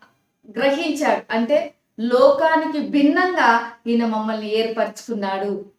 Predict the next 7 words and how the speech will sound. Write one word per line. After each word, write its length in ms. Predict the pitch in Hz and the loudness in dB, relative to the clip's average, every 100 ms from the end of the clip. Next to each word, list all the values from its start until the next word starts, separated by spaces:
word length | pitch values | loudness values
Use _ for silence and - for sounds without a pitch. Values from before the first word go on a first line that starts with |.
| _ - 220 | _ -6 -2
మాకు 240 | 240 277 269 | -2 -2 -4
కనపరుచుకున్నాడు, 960 | 226 240 277 277 - 262 220 202 202 196 - - _ 226 | -2 -2 0 -2 -4 -8 -6 -4 -4 -6 -8 -16 _ -4
మాకు 160 | 254 254 226 | -2 2 2
అనేక 280 | 285 339 349 330 | 2 2 2 2
విషయాలు 360 | - 302 247 247 | 0 0 0 0
తెలియజేస్తున్నాడు, 920 | 233 233 233 240 240 233 208 202 202 190 - - - | 0 2 2 0 -2 -6 -6 -4 -2 -4 -8 -14 -4
మమ్మల్ని 380 | 254 254 277 269 | -2 2 2 0